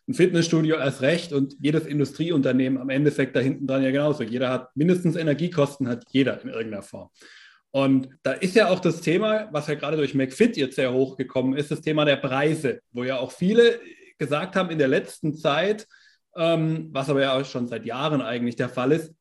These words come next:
dass wir als Branche uns vielleicht auch einfach zu billig gemacht haben.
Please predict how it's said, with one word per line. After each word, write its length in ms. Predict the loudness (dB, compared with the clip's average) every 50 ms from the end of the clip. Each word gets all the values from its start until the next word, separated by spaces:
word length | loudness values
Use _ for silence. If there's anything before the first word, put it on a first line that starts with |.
| _
dass 180 | -10 -10 -6 -4
wir 140 | -4 -4 -4
als 160 | -6 -10 -8
Branche 380 | -6 -2 0 0 0 0 -2
uns 180 | -2 -2 -4 -4
vielleicht 320 | -2 0 0 0 0 -2
auch 100 | -8 -12
einfach 260 | -8 -8 -6 -6 -8 -8
zu 280 | -6 -8 -8 -8 -10 _ 0
billig 380 | 0 2 4 4 2 2 0
gemacht 400 | -6 -6 -8 -8 -12 -14 -18 _
haben. 280 | -18 -18 -18 -18 -20 -20